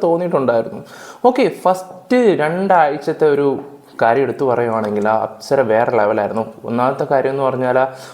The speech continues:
ഒരു ടാസ്ക് കൊടുത്ത് നമ്മുടെ സിജോ ആയിട്ട്, അത് നല്ല പെർഫെക്റ്റ് ആയിട്ട് അവരത് ജയിക്കും. ഞാൻ ഒട്ടും പ്രതീക്ഷിച്ചില്ല. ആ, ആ കൂട്ടത്തിൽ ഒരു മനുഷ്യനും വിചാരിച്ചില്ല അവർ ജയിക്കുമെന്ന്. അത് കഴിഞ്ഞിട്ട് അവർ വന്നിട്ട് ഒരു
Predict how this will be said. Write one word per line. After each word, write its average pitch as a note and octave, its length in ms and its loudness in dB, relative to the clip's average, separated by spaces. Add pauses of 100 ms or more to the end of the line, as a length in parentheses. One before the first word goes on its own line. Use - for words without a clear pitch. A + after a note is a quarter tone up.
(140)
ഒരു C#3 140 2 (140)
ടാസ്ക് C3 340 0
കൊടുത്ത് B2 280 0
നമ്മുടെ A2+ 200 -2
സിജോ A#2 400 0
ആയിട്ട്, A2 280 0
അത് F3 120 -6
നല്ല G3 180 -2 (320)
പെർഫെക്റ്റ് E3+ 500 -2
ആയിട്ട് E3 160 0
അവരത് C#3+ 300 0
ജയിക്കും. B2+ 400 -4
ഞാൻ E3+ 160 -4
ഒട്ടും B3+ 300 -2
പ്രതീക്ഷിച്ചില്ല. A3+ 400 0
ആ, B2 300 2
ആ - 20 0
കൂട്ടത്തിൽ C#3 580 -6
ഒരു C#3+ 120 2
മനുഷ്യനും B2+ 500 -6
വിചാരിച്ചില്ല C3+ 380 2
അവർ A#2 140 0
ജയിക്കുമെന്ന്. A2+ 640 -6 (480)
അത് E3+ 180 2
കഴിഞ്ഞിട്ട് D#3 360 2
അവർ D#3+ 100 2
വന്നിട്ട് C#3 280 -2
ഒരു C3 200 -2